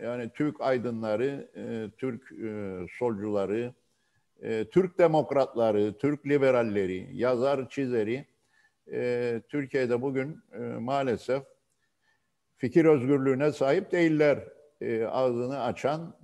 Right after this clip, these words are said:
e, soluğu mahkemede alıyor, hapishanede, e, alıyor. E, dolayısıyla, e, çok fazla da umut besleyemiyoruz,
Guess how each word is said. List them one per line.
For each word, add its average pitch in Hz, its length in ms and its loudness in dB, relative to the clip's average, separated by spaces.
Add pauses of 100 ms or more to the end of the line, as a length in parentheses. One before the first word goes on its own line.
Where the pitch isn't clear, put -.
(120)
e, 120 360 -6 (160)
soluğu 127 360 0
mahkemede 123 560 -2
alıyor, 107 400 0
hapishanede, 127 800 -4 (240)
e, 85 220 -12 (140)
alıyor. 98 440 -6 (680)
E, 123 360 -2 (100)
dolayısıyla, 143 1040 0 (800)
e, 117 680 -2 (920)
çok 151 220 4
fazla 151 380 4
da 160 260 2
umut 139 400 -4
besleyemiyoruz, 151 1000 2